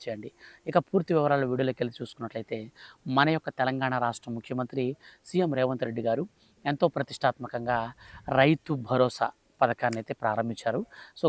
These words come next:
గతంలో మనకు రైతు భరోసా పథకం కింద లాస్ట్ ఇయర్ కూడా మనకు అమౌంట్స్ అయితే రిలీజ్ చేశారు. అయితే, రెండు వేల ఇరవై ఐదు సంవత్సరంలో కూడా మనకు ఆగస్టు పదిహేను తారీఖున అయితే రిలీజ్ చేశారు కొంత అమౌంట్ అనేది. కానీ ఇంకా కూడా చాలామందికి డబ్బులు అయితే క్రెడిట్ అనేది కాలేదండి. So, వీళ్ళందరికీ కూడా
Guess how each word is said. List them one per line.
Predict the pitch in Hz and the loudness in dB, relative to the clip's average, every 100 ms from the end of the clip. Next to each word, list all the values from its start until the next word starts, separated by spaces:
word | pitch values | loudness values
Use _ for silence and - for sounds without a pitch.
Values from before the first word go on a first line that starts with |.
| 131 | 4
గతంలో | 127 151 160 156 | 2 2 0 0
మనకు | 143 131 127 | -2 0 0
రైతు | 127 127 | 2 0
భరోసా | 135 - 127 | 0 0 -2
పథకం | 123 - 123 | -2 -2 -10
కింద | 120 127 175 127 | -6 -2 0 2
లాస్ట్ | 117 - 127 | 0 -2 -6
ఇయర్ | 123 | -2
కూడా | 127 117 | -2 -4
మనకు | 120 113 110 | -6 -6 -4
అమౌంట్స్ | 120 117 117 | -6 -8 -10
అయితే | 120 | -8
రిలీజ్ | 117 113 120 | -6 -6 -8
చేశారు. | - 120 190 - - - - | -2 -2 -4 -12 -20 -4 0
అయితే, | 202 170 | 2 2
రెండు | 151 170 | 4 2
వేల | 185 180 143 | 4 4 2
ఇరవై | 139 139 | 2 0
ఐదు | 131 | -2
సంవత్సరంలో | 127 123 - 123 120 | -6 -8 -8 -4 -2
కూడా | 123 127 120 - - - - 139 | 2 0 0 -8 -20 -18 -2 2
మనకు | 147 - 135 151 _ _ - 135 | 2 2 0 -2 _ _ -4 2
ఆగస్టు | 139 165 - | 2 0 -4
పదిహేను | 139 131 131 - | -2 0 0 2
తారీఖున | 123 117 120 | 2 0 -6
అయితే | - 135 120 | -2 -2 0
రిలీజ్ | 120 - | -2 -4
చేశారు | 113 120 120 | -4 -4 -6
కొంత | 113 113 | -6 -6
అమౌంట్ | 117 117 113 | -6 -6 -8
అనేది. | 110 175 220 - - - | -6 -6 -6 -12 -20 0
కానీ | 175 185 151 | 2 4 2
ఇంకా | 147 180 180 | 4 4 6
కూడా | 180 - | 2 2
చాలామందికి | 131 147 151 156 151 147 131 | 2 4 4 2 -2 0 0
డబ్బులు | 127 139 | 2 0
అయితే | 127 143 | 0 -6
క్రెడిట్ | 127 123 131 131 | -6 -8 -4 -4
అనేది | 127 135 113 | -4 -6 -6
కాలేదండి. | 110 113 113 196 247 - - - | -6 -6 -4 -2 -4 -10 -20 -4
So, | 175 | 2
వీళ్ళందరికీ | 160 151 180 190 196 | 4 4 2 0 2
కూడా | 196 | 4